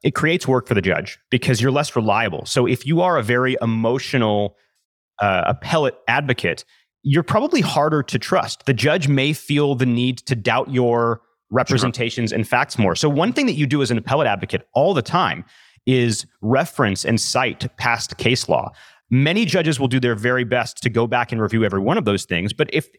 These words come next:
Speaker 1: if there are thirty cases and you have a tight docket, you're probably relying upon the attorneys to be honest some of the time. Every once in a while, an appellate attorney will present a, a case asking the judge to rely on it, but maybe that case has been overturned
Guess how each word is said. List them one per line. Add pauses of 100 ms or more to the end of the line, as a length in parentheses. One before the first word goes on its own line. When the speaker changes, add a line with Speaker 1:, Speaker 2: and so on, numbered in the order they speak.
Speaker 1:
if
there
are
thirty (220)
cases
and
you
have
a
tight
docket, (240)
you're
probably
relying
upon
the
attorneys
to
be
honest
some
of
the
time. (340)
Every
once
in
a
while,
an
appellate
attorney (300)
will
present (480)
a,
a
case
asking
the
judge
to
rely
on
it, (120)
but
maybe
that
case
has
been
overturned